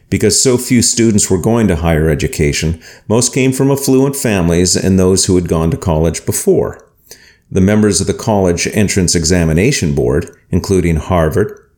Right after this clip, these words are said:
Penn, N Y U, Bryn Mawr, and eight other exclusive institutions, wanted to open the doors to other deserving students who did not have the connections or legacy to warrant admission.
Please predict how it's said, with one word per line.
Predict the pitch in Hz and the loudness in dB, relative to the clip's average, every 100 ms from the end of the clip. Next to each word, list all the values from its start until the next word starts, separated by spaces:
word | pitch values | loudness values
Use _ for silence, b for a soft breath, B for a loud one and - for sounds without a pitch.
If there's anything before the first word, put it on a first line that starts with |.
| _ | _
Penn, | - 90 78 98 - b b b _ | -2 -2 0 -2 -4 b b b _
N | 110 113 | 0 2
Y | 107 95 | 2 2
U, | 92 82 76 92 - - | 2 2 2 0 -4 -12
Bryn | - 87 110 107 | -4 0 2 2
Mawr, | 85 76 76 87 B B B | 0 0 -2 -4 B B B
and | - 90 98 - _ | 0 0 0 -8 _
eight | 139 160 - | 0 0 -4
other | - 117 113 | -4 0 0
exclusive | 113 - - 117 117 101 | 0 -2 0 2 2 2
institutions, | 107 - - - 165 135 - 90 - - - _ | 2 0 -2 -2 2 2 0 -2 -2 -6 -14 _
wanted | 104 113 110 | -2 0 0
to | 113 | 0
open | - 110 117 | 0 0 2
the | 104 | 2
doors | 90 92 95 87 | 2 2 2 2
to | - 92 | 2 2
other | 90 92 | 2 0
deserving | 87 85 90 87 90 | 0 0 2 2 0
students | - 90 87 87 - | 0 0 0 -2 -2
who | 87 | 0
did | 85 90 | 0 2
not | 95 131 127 | 2 0 -2
have | 104 80 - | -2 -2 -4
the | |
connections | - 85 76 - 87 85 | -2 0 0 0 0 2
or | 107 120 | 2 2
legacy | 87 71 65 - 58 - B B - | 2 0 -2 0 -2 -4 B B -2
to | |
warrant | 90 82 82 82 | 0 2 2 2
admission. | 87 95 98 - 52 | 2 2 0 -2 -8